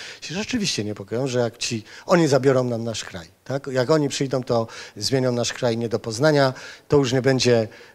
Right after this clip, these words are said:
e, to już nie będzie kraj chrześcijański, tylko jakiś muzułmańsko-chrześcijański. To nie będą te same Niemcy. E, i to, to są, e,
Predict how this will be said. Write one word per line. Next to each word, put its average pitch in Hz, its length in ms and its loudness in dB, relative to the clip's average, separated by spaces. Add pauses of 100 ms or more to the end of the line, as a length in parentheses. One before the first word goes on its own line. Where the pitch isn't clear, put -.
e, 113 400 -2
to 127 100 -4
już 117 120 -6
nie 123 60 -2
będzie 110 220 -4
kraj 107 180 -4
chrześcijański, 147 600 2
tylko 110 180 -6
jakiś 104 360 -6
muzułmańsko-chrześcijański. 139 1120 0
To 156 100 2
nie 151 140 2
będą 127 240 0
te 120 140 -2
same 110 280 2
Niemcy. 135 520 0 (500)
E, 127 360 4
i 139 100 0
to, 165 280 8
to 143 160 2
są, 139 320 4
e, 123 40 -8